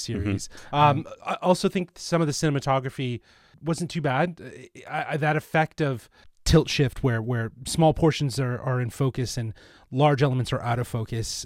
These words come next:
Speaker 2: Um, it started strong, and I
Speaker 1: Yeah.
Speaker 2: liked it. I liked how they were using it in specific moments
Speaker 1: Mm-hmm.
Speaker 2: with the music as well. But I think over time, even though the cinematography is really good, that tilt shift effect, it just got overused and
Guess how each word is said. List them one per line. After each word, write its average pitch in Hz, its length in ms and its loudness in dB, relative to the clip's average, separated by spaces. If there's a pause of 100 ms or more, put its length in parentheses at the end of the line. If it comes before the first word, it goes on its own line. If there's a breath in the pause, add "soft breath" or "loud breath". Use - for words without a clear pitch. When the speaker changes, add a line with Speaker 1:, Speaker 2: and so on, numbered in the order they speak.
Speaker 2:
Um, 113 360 -6 (280 soft breath)
it 165 120 -2
started 226 400 4
strong, 170 520 4
and 147 100 2
I 147 40 4
Speaker 1:
Yeah. 139 40 2
Speaker 2:
liked 156 240 0
it. 170 220 -6
I 156 80 -2
liked 175 240 2
how 180 100 4
they 160 160 2
were 127 160 -2
using 127 480 -4
it 131 300 -4 (120)
in 143 200 -4
specific - 520 -4
moments 127 600 -4
Speaker 1:
Mm-hmm. 98 300 0
Speaker 2:
with 175 160 4
the 151 80 4
music 143 360 4
as 120 140 -4
well. 123 360 -4 (340)
But - 180 0 (120)
I 135 60 -2
think 190 180 0
over 160 180 4
time, 160 380 2
even 147 140 -2
though 143 80 -2
the 135 40 -2
cinematography 143 440 -2
is 131 100 -4
really 135 180 0
good, 143 300 0
that 135 180 -4
tilt 170 220 2
shift - 220 -6
effect, 143 320 -2
it 120 40 -12
just - 260 -8
got - 220 0
overused 139 720 0
and 113 160 -4